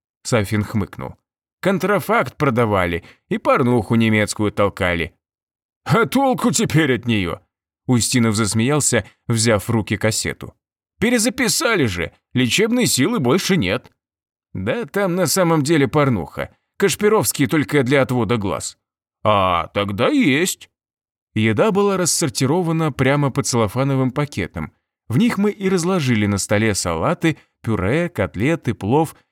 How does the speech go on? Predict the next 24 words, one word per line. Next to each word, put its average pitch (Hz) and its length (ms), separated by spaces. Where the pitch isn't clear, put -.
и 190 100
куски 180 380
куриного 123 480
шашлыка. - 600
Устинов, 196 560
между 202 300
тем, 202 300
придирчиво 165 580
выбирал, 160 560
какую 120 340
бутылку 123 480
открыть. - 540
Еще 113 520
в - 80
пакетах 165 460
нашлась 143 540
нарезанная 156 540
колбаса, 156 640
причем 120 400
не 202 80
дешевая, 170 640
сырокопченая, 120 880
сыр, 185 460
булочки, 139 720